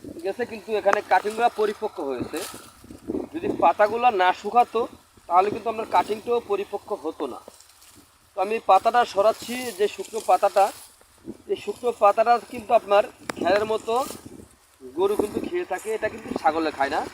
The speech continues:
এটা গরুতে খাবে। এই যে আমি দেখাচ্ছি আপনাদেরকে এই ঘাসটা কত সুন্দর করে হয়ে থাকে। এই যে দেখেন, এখানে এই শুকনো পাতাটা রাখলাম। এই যে দেখেন,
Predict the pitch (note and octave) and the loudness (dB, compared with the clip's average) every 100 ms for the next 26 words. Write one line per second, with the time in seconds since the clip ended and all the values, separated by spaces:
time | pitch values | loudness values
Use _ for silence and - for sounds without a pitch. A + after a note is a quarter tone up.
0 | - - - F3+ F#3 F3+ D3+ C3 G#2 G2 | -14 -14 -8 -4 -2 -2 -2 -6 -8 -12
1 | - - - _ _ - - _ _ _ | -20 -20 -20 _ _ -20 -20 _ _ _
2 | _ _ _ _ _ _ _ _ - - | _ _ _ _ _ _ _ _ -20 -18
3 | - - - _ _ - F3 G#3 A#3 A#3+ | -20 -20 -20 _ _ -10 -4 0 0 2
4 | G3 A3+ A3+ A#3+ G#3+ A3+ A#3 G3+ A3 A3+ | 2 2 2 0 0 -2 -2 0 -4 -2
5 | G3 D#3 D#3+ - G#3+ G#3 G3 G#3 - F#3 | -8 -2 -2 0 -2 -2 -6 -8 -8 -10
6 | F#3 G3+ G3+ G#3 G#3+ A#3 - - - _ | -4 -4 -2 0 0 0 -4 -18 -20 _
7 | _ _ _ _ - - E3 F#3+ G3 F3+ | _ _ _ _ -20 -6 -6 -2 -4 -4
8 | F3+ E3 D#3 D3 G3+ - _ _ - - | -8 -4 -4 -4 -8 -12 _ _ -20 -20
9 | - _ _ _ _ _ _ _ _ _ | -20 _ _ _ _ _ _ _ _ _
10 | _ E3+ G#3 A3+ - G3+ G#3 F#3 F3 F#3 | _ -4 -2 -2 -4 -8 -8 -4 -4 0
11 | F3 E3 F3+ G3+ F#3+ F#3 E3+ E3+ | 2 2 0 -4 -4 -4 -4 -4